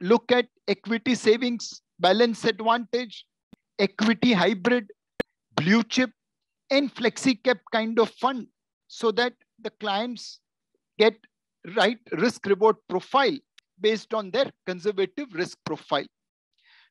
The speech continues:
For average investors, they can look to invest through S I P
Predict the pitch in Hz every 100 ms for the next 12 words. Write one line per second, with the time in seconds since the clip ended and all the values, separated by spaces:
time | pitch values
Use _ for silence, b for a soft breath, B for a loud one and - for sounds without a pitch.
0 | - 208 214 196 214 254 214 240 226 240
1 | - 254 247 - 226 240 220 214 233 -
2 | 254 214 214 233 - - - - 247 247
3 | 196 - 220 233 - 240 240